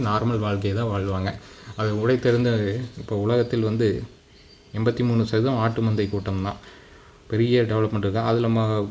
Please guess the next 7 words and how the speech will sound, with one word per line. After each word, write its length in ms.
ஒரு 180
பத்து 300
பர்சன்ட் 400
வேணா 240
ஒரு 180
கொஞ்சம் 260
வந்து 200